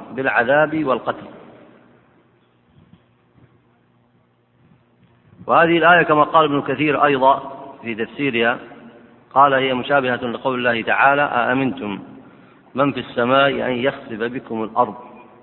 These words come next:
أأمنتم من في السماء أن يخسف بكم الأرض فإذا هي تمور، أم أمنتم من في السماء أن يرسل عليكم حاصبا فستعلمون كيف نذير'". فهو تهديد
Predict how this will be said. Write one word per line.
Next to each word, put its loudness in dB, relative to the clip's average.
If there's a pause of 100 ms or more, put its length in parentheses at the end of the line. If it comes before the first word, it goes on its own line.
(480)
أأمنتم 0
من 0
في -10
السماء -2
أن -4
يخسف -4 (920)
بكم -4
الأرض 2
فإذا -2
هي -2
تمور، -6 (1200)
أم -2
أمنتم 0
من 0
في -10
السماء -2
أن -2
يرسل -4
عليكم -2
حاصبا -4 (1000)
فستعلمون 0
كيف -8
نذير'". -8 (720)
فهو 2
تهديد -4